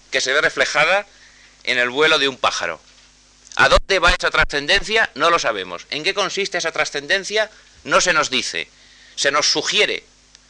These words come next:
la mera existencia de esa trascendencia, como en el cuadro de Benjamín Palencia, pero sin desarrollo, sin amplificación de ninguna clase.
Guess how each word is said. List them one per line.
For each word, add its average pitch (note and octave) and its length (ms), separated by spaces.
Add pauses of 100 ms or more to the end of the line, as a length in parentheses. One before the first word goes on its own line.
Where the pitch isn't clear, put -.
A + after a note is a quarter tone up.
(220)
la A#2 140
mera D#3 280
existencia D3 580
de C3+ 60
esa C3+ 120
trascendencia, A#2 640
como C#3 200
en C#3 60
el C#3 140
cuadro F3+ 280
de D#3 60
Benjamín C3+ 400
Palencia, F2+ 520 (280)
pero C3 160
sin B2 220
desarrollo, A2+ 640 (180)
sin A2+ 160
amplificación A2+ 720 (220)
de F#2+ 100
ninguna F#2 240
clase. - 300